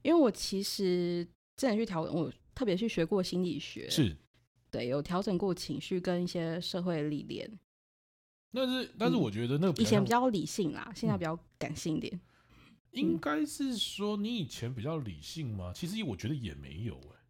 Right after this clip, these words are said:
Speaker 1: 就是我不带感-，
Speaker 2: 我觉得你
Speaker 1: 不带感情的，就就事论事。
Speaker 2: 我觉得你只是刚好走在那个运程里面，
Speaker 1: 嗯。
Speaker 2: 让你感觉你自以为理性。对，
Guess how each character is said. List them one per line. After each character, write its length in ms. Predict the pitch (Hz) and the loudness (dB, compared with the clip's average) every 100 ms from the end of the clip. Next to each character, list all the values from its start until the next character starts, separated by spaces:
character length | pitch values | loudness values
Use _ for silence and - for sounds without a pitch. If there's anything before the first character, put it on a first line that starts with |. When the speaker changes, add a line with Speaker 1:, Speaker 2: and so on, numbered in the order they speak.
| _ - - | _ -20 -4
Speaker 1:
就 160 | 339 | -2
是 340 | 330 339 294 208 - | 0 2 4 2 0
我 120 | 175 | -4
不 160 | 156 | 2
带 100 | 226 | 6
感-， 0 | |
Speaker 2:
我 0 | |
觉 80 | 294 | 6
得 60 | 240 | 6
你 100 | 226 - | 2 -6
Speaker 1:
不 80 | - | -2
带 100 | 226 | 0
感 180 | 226 156 | 0 -2
情 180 | - 151 | -2 -4
的， 120 | - | -4
就 120 | - | -4
就 180 | 214 214 | 0 2
事 140 | 190 185 | 2 0
论 160 | 160 | 0
事。 260 | 160 - - | -2 -8 -10
Speaker 2:
我 100 | - | -4
觉 60 | 185 | 0
得 80 | 302 | 2
你 60 | |
只 40 | 170 | 2
是 60 | |
刚 140 | 175 208 | 2 6
好 100 | 208 | 6
走 260 | 151 113 | 4 2
在 80 | 170 | 2
那 0 | |
个 80 | 165 190 | 2 2
运 140 | 160 | 2
程 220 | - 104 | 2 0
里 80 | 107 | 0
面， 120 | 104 | 0
Speaker 1:
嗯。 20 | 139 | 2
Speaker 2:
让 140 | 135 | 2
你 40 | |
感 180 | 104 82 | 2 -2
觉 100 | 80 | 0
你 60 | 110 | -2
自 160 | 95 156 | -2 -2
以 80 | |
为 120 | 107 101 | -2 -2
理 120 | 80 | -6
性。 220 | 80 87 - - _ _ _ - | -8 -10 -12 -20 _ _ _ -2
对， 180 | 98 | 0